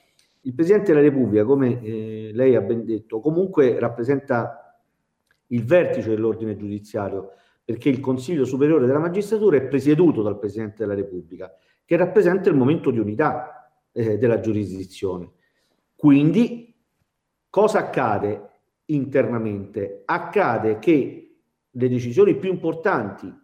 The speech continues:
del Consiglio Superiore della Magistratura, proprio perché è scritto nella Costituzione, ma anche le prese di posizione di quegli anni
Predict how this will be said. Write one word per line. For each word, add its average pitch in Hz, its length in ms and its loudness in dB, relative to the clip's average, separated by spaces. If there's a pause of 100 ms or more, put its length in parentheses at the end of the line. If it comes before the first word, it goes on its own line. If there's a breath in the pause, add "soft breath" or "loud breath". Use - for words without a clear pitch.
del 127 160 -4
Consiglio 123 400 -4
Superiore 127 340 0
della 131 140 0
Magistratura, 135 640 -4
proprio 131 240 2
perché 113 160 -2
è 135 40 2
scritto 123 380 -4
nella 107 200 -6
Costituzione, 101 840 -12 (300)
ma 151 300 0
anche 147 300 -2
le 113 200 2
prese 170 480 2
di 127 120 0
posizione 123 560 -4
di 123 120 -4
quegli 127 320 4
anni 104 560 -2